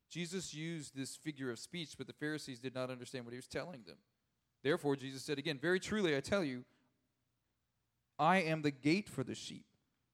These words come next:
All who come before me are thieves and robbers, but the sheep have not listened to them. I am the gate. Whoever enters through me will be saved.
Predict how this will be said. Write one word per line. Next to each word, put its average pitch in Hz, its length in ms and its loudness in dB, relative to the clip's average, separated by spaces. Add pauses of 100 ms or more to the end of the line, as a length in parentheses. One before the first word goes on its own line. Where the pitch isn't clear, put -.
All 127 180 4
who 165 140 8
come 143 360 0
before 139 340 2
me 131 160 0
are 117 160 2
thieves 131 400 -4
and 160 140 -2
robbers, 123 440 4
but - 220 2 (360)
the 131 80 2
sheep - 380 -2 (140)
have 135 120 2
not 143 220 2
listened 175 300 4
to 120 80 -4
them. 117 240 -6
I 120 140 0
am 143 160 -2
the 127 80 -6
gate. 131 500 -2 (480)
Whoever 143 300 8
enters 156 420 0
through 190 240 0
me 135 220 -2
will 131 180 0
be 131 100 -2
saved. 139 600 -2